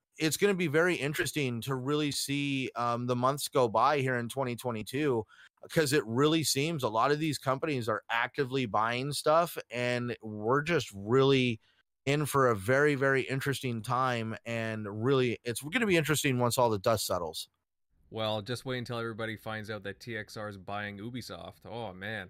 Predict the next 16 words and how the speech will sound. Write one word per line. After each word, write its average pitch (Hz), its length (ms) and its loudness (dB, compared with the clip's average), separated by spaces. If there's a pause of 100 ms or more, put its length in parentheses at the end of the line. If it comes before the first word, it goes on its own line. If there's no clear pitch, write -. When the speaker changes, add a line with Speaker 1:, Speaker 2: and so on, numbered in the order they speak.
(140)
Speaker 2:
heads 113 160 -12
are 107 80 -12
gonna 92 260 -14 (160)
be 90 120 -18
flying. 156 800 -6
Social 127 320 -10
media. 117 400 -8 (560)
No, 104 100 -12
obviously, 92 400 -8
I'm 87 100 -16
just - 140 -18
kidding, - 260 -20
guys. - 220 -20 (380)
<laughs> 151 180 -2
Um, 135 480 0 (800)
but, 117 500 0